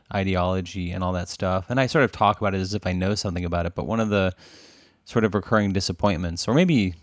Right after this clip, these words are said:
good things in my life, is I'm reminded, I, it, it's like no matter what I do, no matter what chapter of my life I'm in, I'm just found, I, I, I just continue to find how pervasive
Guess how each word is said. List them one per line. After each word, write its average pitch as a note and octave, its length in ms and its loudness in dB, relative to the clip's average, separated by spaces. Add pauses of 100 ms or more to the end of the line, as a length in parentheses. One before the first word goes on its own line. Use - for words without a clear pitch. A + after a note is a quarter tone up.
(160)
good C#3+ 160 2
things F#2 200 0
in F2+ 60 0
my E2+ 120 -2
life, E2 340 -4
is F#2+ 160 -2
I'm G2 160 0
reminded, G2 580 0
I, G#2 120 2
it, F#2 300 -4
it's A2+ 200 -4
like G#2+ 120 0
no A2 80 -2
matter G#2 220 0
what A2 240 2
I C3+ 140 4
do, A2 320 0
no F#2+ 80 0
matter F#2 160 2
what F#2+ 160 0
chapter G#2 340 -2
of F#2+ 80 -2
my F2+ 140 -2
life F2+ 320 -2
I'm F2+ 180 -4
in, E2+ 140 -6
I'm F#2 140 -6
just F#2 200 -6
found, F#2+ 420 -2
I, F#2 140 -2
I, F2+ 240 -4
I G2 60 -2
just F#2+ 240 -8
continue G#2+ 380 -6
to F#2+ 100 -4
find F#2+ 320 -2
how F#2 140 -2
pervasive F2+ 840 -6